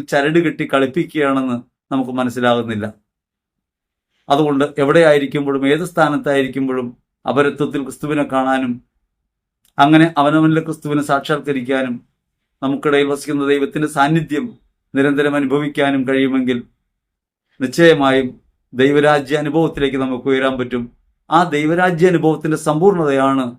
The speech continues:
അവൻ്റെ രണ്ടാം വരവിൽ അവൻ നമുക്ക് നൽകുന്ന രാജ്യത്തുള്ള സ്വീകരണം. ആ മഹാവിരുന്നിൽ പങ്കെടുക്കാനുള്ള ഒരുക്കമായി ഈ ജീവിതത്തെ കാണുമ്പോൾ ഈ ജീവിതം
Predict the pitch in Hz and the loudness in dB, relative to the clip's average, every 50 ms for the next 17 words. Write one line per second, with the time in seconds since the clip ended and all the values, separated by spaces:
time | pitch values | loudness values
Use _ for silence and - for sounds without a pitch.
0 | _ _ _ _ _ _ _ _ _ _ _ _ - 147 139 143 147 139 139 139 | _ _ _ _ _ _ _ _ _ _ _ _ -4 -4 -2 0 0 0 0 0
1 | 143 147 147 143 139 139 135 135 131 135 127 123 123 - _ _ _ _ _ - | 2 2 2 2 2 2 0 0 0 0 -2 -4 -6 -12 _ _ _ _ _ -4
2 | 135 127 135 131 123 131 131 135 120 135 143 139 135 139 135 143 139 143 135 131 | -4 -2 -2 -4 -4 -2 -2 -4 -4 -4 -4 -2 -2 -2 -2 -2 -2 -2 0 0
3 | 131 131 135 156 156 151 - 156 147 143 143 143 - - - 131 120 113 120 117 | -2 -2 -2 -2 -4 -2 -2 -2 -2 -2 -4 -6 -8 -8 -6 -4 -4 -2 -4 -4
4 | 117 117 117 - _ _ _ _ _ _ _ _ _ _ _ _ _ _ _ _ | -6 -8 -10 -12 _ _ _ _ _ _ _ _ _ _ _ _ _ _ _ _
5 | _ _ _ _ _ - 123 135 143 143 117 139 147 156 156 160 156 151 151 151 | _ _ _ _ _ 0 2 2 2 2 4 4 4 4 4 2 2 2 0 0
6 | 151 151 147 139 143 139 135 127 143 143 143 143 143 147 143 135 139 139 165 160 | 0 0 0 0 0 0 -2 -2 0 0 0 0 0 0 -2 -2 -2 0 0 0
7 | 147 143 143 147 147 139 135 139 139 139 127 139 139 135 135 135 131 131 131 123 | 2 0 0 0 0 -2 -2 -2 -2 -2 -2 -4 -4 -2 -2 -2 0 -2 -2 -2
8 | 127 123 123 - _ _ _ _ _ _ _ 127 131 143 135 123 139 143 139 139 | -4 -4 -4 -8 _ _ _ _ _ _ _ 0 0 2 2 2 2 2 2 2
9 | 139 139 139 131 | 2 2 0 -2